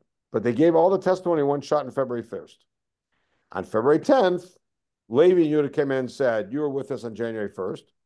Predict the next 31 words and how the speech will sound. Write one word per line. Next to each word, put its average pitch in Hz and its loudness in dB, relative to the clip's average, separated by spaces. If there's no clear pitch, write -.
And 120 0
on 131 -2
February 175 2
twentieth, 220 4
doesn't 185 2
matter, 254 2
Yisachar 175 0
and 180 -6
Zvulun 226 -2
come 170 -6
in 156 -6
and 151 -10
say, 143 -6
or 220 4
said 165 -2
February 127 -6
tenth, 139 -4
"You 170 6
were 214 10
with 170 2
us 165 -2
on 160 -6
January 156 -6
tenth." 127 -10
Which 123 -10
means 180 0
now 117 -4
that 117 -8
there's 143 2
no 170 2
gap, 147 0